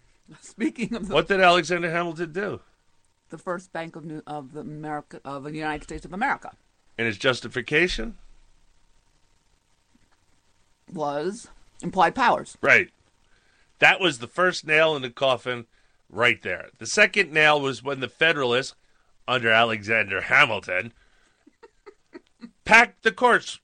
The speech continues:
Speaker 2: look up the midnight judges, created a whole bunch of federal courts and packed them with Federalists. So they,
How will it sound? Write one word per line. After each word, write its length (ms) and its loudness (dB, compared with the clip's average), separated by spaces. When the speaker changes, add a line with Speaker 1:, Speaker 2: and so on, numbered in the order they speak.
Speaker 2:
look 200 -8
up 140 -2
the 100 -8
midnight 420 -2
judges, 600 -6
created 340 2
a 20 4
whole 100 2
bunch 200 -6
of 60 -20
federal 240 -4
courts 300 -4
and 100 -20
packed 340 0
them 160 -4
with 140 -8
Federalists. 600 -2
So 260 -6
they, 200 -6